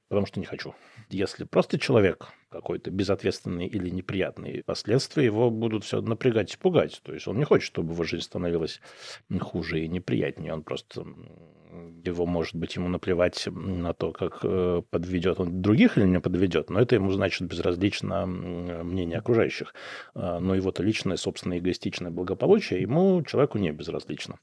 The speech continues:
Человек уже в депрессивном состоянии, ну, с-, уже это просто отключается.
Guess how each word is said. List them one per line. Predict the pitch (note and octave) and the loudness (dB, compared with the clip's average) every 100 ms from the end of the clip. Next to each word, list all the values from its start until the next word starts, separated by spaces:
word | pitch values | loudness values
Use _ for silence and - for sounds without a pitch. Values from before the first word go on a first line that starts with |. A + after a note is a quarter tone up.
| - | -4
Человек | F#2 F#2+ F2 - | 2 2 0 -6
уже | F2+ F#2 F2 | -6 -4 -4
в | E2+ D#2+ | -4 -8
депрессивном | D#2 E2+ G3+ A3 | -6 2 4 6
состоянии, | G3 E2+ - F#2 F2 E2+ | 4 0 0 -2 -2 -4
ну, | F2+ B2+ | -2 -2
с-, | - - | -4 -10
уже | - F2 F#2+ | -8 -6 -2
это | G#2+ G#2+ E2+ | -2 -2 -4
просто | - - - D2+ | -4 -8 -6 -8
отключается. | - - - C2+ - - | -8 -6 -6 -6 -8 -12